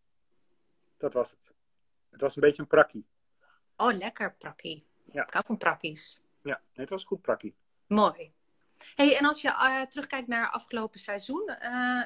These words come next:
Speaker 2: heb je nog, eh, eh, nieuwe ontdekkingen gedaan, heftige missers of, eh, fantastische hoogtepunten onverwacht meegemaakt?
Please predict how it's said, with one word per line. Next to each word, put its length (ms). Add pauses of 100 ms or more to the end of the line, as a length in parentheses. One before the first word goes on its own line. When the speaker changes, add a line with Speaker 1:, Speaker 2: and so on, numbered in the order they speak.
Speaker 2:
heb 260
je 100
nog, 260
eh, 420 (100)
eh, 180
nieuwe 300
ontdekkingen 480
gedaan, 360
heftige 400
missers 540
of, 220
eh, 160
fantastische 640
hoogtepunten 720 (320)
onverwacht 500
meegemaakt? 760